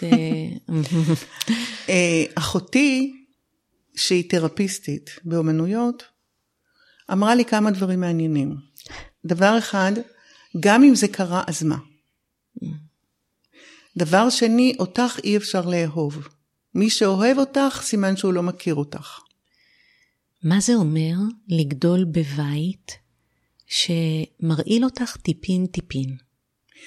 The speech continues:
Speaker 2: טוב, קודם כל אני רוצה לומר שבאופן, אה, אבסורדי ופרדוקסלי,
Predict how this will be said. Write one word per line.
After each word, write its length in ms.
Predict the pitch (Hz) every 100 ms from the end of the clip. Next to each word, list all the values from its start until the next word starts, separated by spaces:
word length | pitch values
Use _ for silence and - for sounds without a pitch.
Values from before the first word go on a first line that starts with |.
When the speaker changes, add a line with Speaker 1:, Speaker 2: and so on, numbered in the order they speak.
| - - - -
Speaker 2:
טוב, 160 | - -
קודם 300 | - 247 254
כל 80 | 247
אני 200 | 202 190
רוצה 520 | 170 - 208 196 175
לומר 480 | 175 165 185 202 190
שבאופן, 840 | - 165 143 175 170 - 196 185
אה, 60 | 170 165 160
אבסורדי 760 | 139 - - 226 214 180 185 202 - _ - - -
ופרדוקסלי, 1080 | 160 165 160 151 156 - 208 247 208 208 202